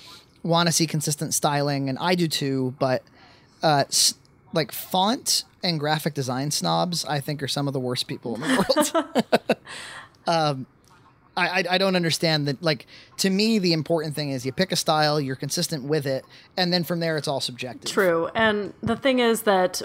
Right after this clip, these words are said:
Speaker 2: when you're working freelance or you're working as an editor, you've only got so much control. You are not, you are not the artist. You are improving the art. And that's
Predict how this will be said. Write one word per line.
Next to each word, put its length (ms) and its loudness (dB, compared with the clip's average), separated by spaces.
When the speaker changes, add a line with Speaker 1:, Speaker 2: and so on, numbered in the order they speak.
Speaker 2:
when 180 0
you're 120 2
working 540 0
freelance 520 -2
or 160 -2
you're 100 0
working 300 -2
as 180 0
an 80 -6
editor, 480 -6
you've 180 -2
only 160 4
got 440 0
so 160 -2
much 200 -4
control. 440 -4
You 180 0
are 100 6
not, 500 2
you 200 2
are 120 4
not 460 2
the 80 2
artist. 600 -2
You 240 -2
are 340 2
improving 500 0
the 180 -4
art. 380 -6
And 500 2
that's 500 0